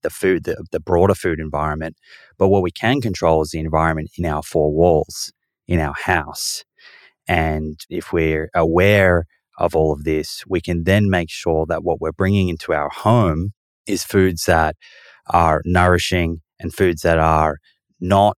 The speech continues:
going to lead to overconsumption, not going to lead to weight gain. And if weight loss is your goal, are going to be the foods that you want to lean on more to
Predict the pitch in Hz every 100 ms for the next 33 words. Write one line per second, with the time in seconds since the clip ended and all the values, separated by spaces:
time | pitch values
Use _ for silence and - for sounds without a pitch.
0 | - 90 85 80 78 78 76 - - 80
1 | 76 - 87 82 78 78 - 80 76 -
2 | 78 73 _ _ - 92 82 - 78 80
3 | - 76 73 73 - 78 71 78 78 -
4 | 78 78 78 76 _ 92 104 87 82 -
5 | 82 - 78 82 80 80 85 85 85 76
6 | 73 71 104 92 80 76 - _ - 87
7 | 85 82 80 78 - - 87 80 - 80
8 | 80 78 76 78 82 80 73 76 82 92
9 | 82 73 - - 78